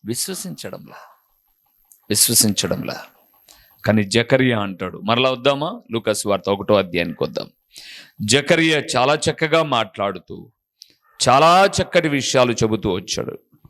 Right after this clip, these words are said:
ఆయన చెప్పిన విషయాలు కొన్నింటిని మీకు నేను జ్ఞాపకం చేస్తాను.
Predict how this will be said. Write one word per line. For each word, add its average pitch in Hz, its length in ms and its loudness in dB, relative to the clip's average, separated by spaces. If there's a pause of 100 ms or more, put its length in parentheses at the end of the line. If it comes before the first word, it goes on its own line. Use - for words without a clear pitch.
(600)
ఆయన 156 160 4
చెప్పిన 190 420 0
విషయాలు 143 840 2
కొన్నింటిని 139 460 2
మీకు 120 220 0
నేను 113 180 -2
జ్ఞాపకం 110 540 0
చేస్తాను. - 460 -8